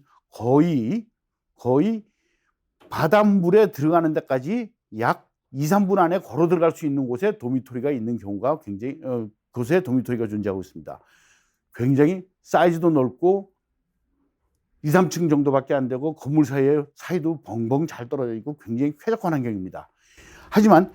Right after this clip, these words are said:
엔아이유 같은 경우에 가면은 엔아이유 일단 그 동네 리얼 에스테이트가 굉장히 비쌉니다. 그 동네 지역에 가면은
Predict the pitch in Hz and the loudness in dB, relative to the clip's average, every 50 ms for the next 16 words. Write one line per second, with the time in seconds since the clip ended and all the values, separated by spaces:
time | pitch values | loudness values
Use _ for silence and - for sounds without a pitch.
0 | _ _ _ - 139 165 220 254 233 226 214 190 180 - - 165 151 139 135 135 | _ _ _ 4 8 10 10 10 10 8 6 6 4 4 2 2 4 4 4 2
1 | 123 120 113 104 90 90 110 143 156 - _ _ _ - 123 147 156 160 196 240 | 2 0 0 -2 -2 -2 -4 -4 -6 -10 _ _ _ 4 8 8 8 8 8 6
2 | 254 247 - _ _ _ _ _ _ _ _ - 185 156 - 240 247 254 202 - | 4 2 -4 _ _ _ _ _ _ _ _ -6 0 6 6 8 8 6 4 0
3 | - 143 165 170 180 196 214 208 160 127 143 165 175 170 151 - - 165 147 - | 2 6 6 8 8 8 6 4 6 8 8 8 8 8 4 2 0 -6 -4 -2
4 | - 185 180 - 123 131 147 156 170 160 131 - - 110 101 95 87 95 85 - | -2 -2 -2 0 0 4 6 6 4 4 2 -2 -4 -4 -4 -4 -6 -8 -8 -10
5 | _ _ _ _ _ _ _ _ - 139 165 165 165 160 165 170 143 - - 139 | _ _ _ _ _ _ _ _ 2 4 4 6 6 6 4 4 2 0 2 4
6 | 131 127 127 135 127 127 110 98 98 123 | 4 4 4 0 0 -2 -2 -2 -4 -6